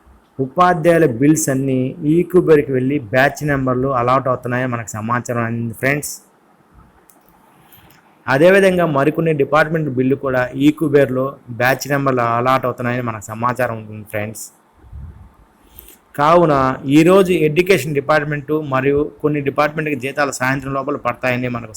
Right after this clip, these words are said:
సమాచారం ఉంటుంది ఫ్రెండ్స్. మనకు అందిన సమాచారం ప్రకారము నెల్లూరు జిల్లా బుచ్చిరెడ్డిపాలెం ఎస్టీఓ పరిధిలో ఉపాధ్యాయుల బిల్లులన్నీ ఈక్యూబర్లో ఉన్నట్టు మనకు సమాచారం ఉంది. కానీ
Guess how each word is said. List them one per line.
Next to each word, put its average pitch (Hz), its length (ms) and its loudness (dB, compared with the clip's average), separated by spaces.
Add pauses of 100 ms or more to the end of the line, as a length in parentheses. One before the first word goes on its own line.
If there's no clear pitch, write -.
సమాచారం 117 440 -4
ఉంటుంది 107 280 -16
ఫ్రెండ్స్. 123 280 -6 (1700)
మనకు 156 280 0
అందిన 190 220 2 (120)
సమాచారం 156 480 0
ప్రకారము 120 420 -2 (260)
నెల్లూరు 165 380 0
జిల్లా 170 240 0
బుచ్చిరెడ్డిపాలెం 147 580 -2
ఎస్టీఓ 165 380 2
పరిధిలో 131 320 0 (580)
ఉపాధ్యాయుల 170 580 4
బిల్లులన్నీ 147 420 2 (140)
ఈక్యూబర్లో 147 640 4
ఉన్నట్టు 127 320 -4
మనకు 120 240 -4
సమాచారం 120 480 -2
ఉంది. 113 180 -8 (2000)
కానీ 160 240 2